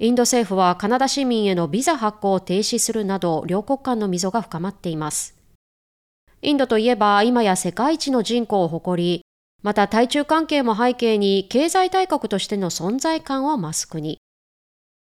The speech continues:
アメリカをはじめ、インドと友好関係を築こうとする国々が多い中、今回のカナダの動きに慎重姿勢を示す国々は多く、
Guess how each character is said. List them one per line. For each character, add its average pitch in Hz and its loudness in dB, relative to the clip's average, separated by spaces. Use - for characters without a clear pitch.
ア 240 0
メ 254 2
リ 262 0
カ 262 2
を 247 2
は 240 0
じ 240 0
め、 233 2
イ 294 0
ン 294 0
ド 269 2
と 208 2
友 180 2
好 285 2
関 302 0
係 302 -2
を 254 2
築 214 -2
こ 277 0
う 262 -2
と 220 -2
す 220 -4
る 196 0
国 196 -2
々 208 0
が 170 -2
多 208 0
い 180 0
中、 165 -2
今 285 2
回 226 4
の 196 2
カ 247 0
ナ 302 2
ダ 262 2
の 190 0
動 202 0
き 220 -2
に 185 0
慎 226 0
重 339 0
姿 339 -4
勢 330 0
を 240 0
示 202 -2
す 160 -2
国 180 -4
々 208 0
は 160 -4
多 185 -2
く、 175 -2